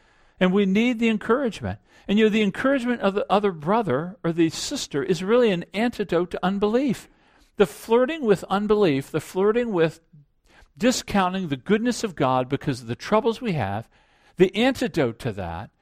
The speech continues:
is that we encourage one another. We, we teach one another.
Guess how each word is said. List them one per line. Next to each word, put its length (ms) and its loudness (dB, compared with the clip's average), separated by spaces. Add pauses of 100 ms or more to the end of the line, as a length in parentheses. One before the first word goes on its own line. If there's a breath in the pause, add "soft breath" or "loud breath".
(200 soft breath)
is 240 6
that 160 2
we 300 -2
encourage 520 -4
one 200 -8
another. 380 -14 (440)
We, 440 0 (260 soft breath)
we 220 0
teach 600 -6
one 220 -4
another. 480 -8